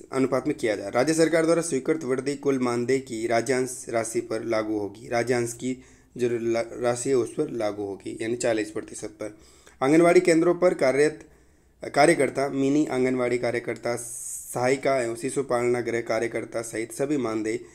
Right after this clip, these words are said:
कर्मी लाभान्वित होंगे। इस निर्णय से राज्य सरकार पर प्रतिवर्ष सत्तर करोड़ रुपए का वित्तीय भार आएगा।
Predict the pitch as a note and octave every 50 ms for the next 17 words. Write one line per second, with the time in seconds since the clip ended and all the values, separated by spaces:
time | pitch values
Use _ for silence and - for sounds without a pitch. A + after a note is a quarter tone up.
0 | - _ _ - C3 A#2+ B2 C3+ C#3+ B2+ A#2 G#2+ G#2 G#2+ A2 A2+ G#2+ - G#2 G#2
1 | G#2+ G#2 G#2 A#2 - - - - _ - - B2 A#2+ C3 D3 D#3 E3+ F3+ F3+ F3+
2 | F3+ D#3 C#3 C#3 D#3 D#3+ D#3+ D#3+ C#3+ - D#3 D#3 D3+ D3+ D#3 D3+ D3+ C3+ B2 -
3 | C#3+ C3+ C#3+ C#3+ - - D3 D3 - - D#3 C#3+ - B2 B2 B2+ A#2+ A#2+ A#2+ A#2+
4 | B2+ A#2 A#2 G#2+ A2 - - A2+ A2 G2+ G#2 A2+ A#2+ B2 B2+ C3 C3 D3 D#3+ D#3+
5 | -